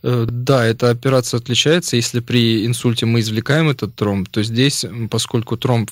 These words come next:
практически с девяносто девятью процентной вероятностью,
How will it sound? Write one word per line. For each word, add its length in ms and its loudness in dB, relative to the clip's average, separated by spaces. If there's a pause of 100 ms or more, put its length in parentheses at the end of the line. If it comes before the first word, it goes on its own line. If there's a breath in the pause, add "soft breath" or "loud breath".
(300)
практически 640 -2
с 120 -2
девяносто 440 -2
девятью 300 -4
процентной 420 -4
вероятностью, 680 -2